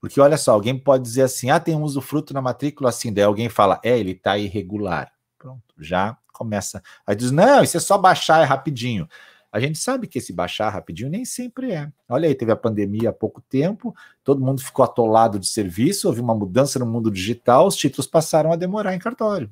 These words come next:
até que a gente conseguia receber tudo e despachar. Aí tu vai precisar fazer um negócio imobiliário e, né, tá lá o usufruto. Minha opinião, liquida, deixa a matrícula ajeitadinha.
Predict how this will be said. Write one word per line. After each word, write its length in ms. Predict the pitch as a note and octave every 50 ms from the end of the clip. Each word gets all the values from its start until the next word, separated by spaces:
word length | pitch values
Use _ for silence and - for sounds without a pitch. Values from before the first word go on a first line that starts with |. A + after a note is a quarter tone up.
| B2+ _ _
até 120 | - G#2
que 80 | - A#2+
a 40 |
gente 120 | A2+ - -
conseguia 340 | - A#2+ - - G#2+ B2 A#2+
receber 540 | B2+ A#2+ - - A#2+ G2+ G2 A2+ A2 -
tudo 480 | - C3+ B2+ C#3+ E3 F3 F3+ A3 D#3+ - -
e 320 | C#3 C#3+ D3+ D#3+ F#3+ G#3+ _ _
despachar. 680 | C3 B2+ B2 - - F3+ F3+ - - F3+ E3 D3 C#3+ - _ _ - _ _ _ _ _ _ _ _
Aí 140 | - G2 F#2+
tu 100 | - A#2
vai 160 | A#2+ A#2+ A#2+
precisar 460 | B2 A#2+ A#2+ - A#2 G2+ G#2+ B2 C3+
fazer 260 | C3 - B2+ G#2+ G#2+
um 60 | C3 C#3
negócio 480 | C3+ A#2+ F#2 G2+ A#2+ B2+ B2 - -
imobiliário 600 | A#2 A2 G#2 G#2 G#2+ A2 A2 A#2+ C#3+ F#3 B3 B3+ - _ _ _ _ _ _ _ _ _ _ _ _ _ _ _ -
e, 260 | B2 C3+ D#3 G3 - _ _ - - - _ _ - - - -
né, 280 | G#2 G#2+ A2 C3 D3+ D3 _ _ _ _ _ _ _ _ _ _ _ _ _ _ _ _ _ _ _ _ _ _ _
tá 120 | - C3 B2+
lá 120 | B2 B2
o 80 | A#2+ A#2+
usufruto. 500 | G#2 A2 A2 - - F#2+ E2+ - - - -
Minha 240 | F2 F#2+ A#2 C#3 D3+
opinião, 580 | - - B2+ A2 G#2 G#2 G#2 A#2 D3 G3 A3+ - _ _ _ _ _ _ _ _ -
liquida, 520 | G2 G#2 A#2 A2 - - - C#3+ D3+ G3+
deixa 420 | D3+ D3+ D#3+ D#3 - G#3+ G3+ - - -
a 40 | D3
matrícula 540 | C#3+ D3 C3+ - - D#3+ E3 E3 - G#3+
ajeitadinha. 720 | G#3 F#3+ G#3 A#3+ A#3 - C4 C4 A#3 F#3 F3 E3+ F#3+ G3 -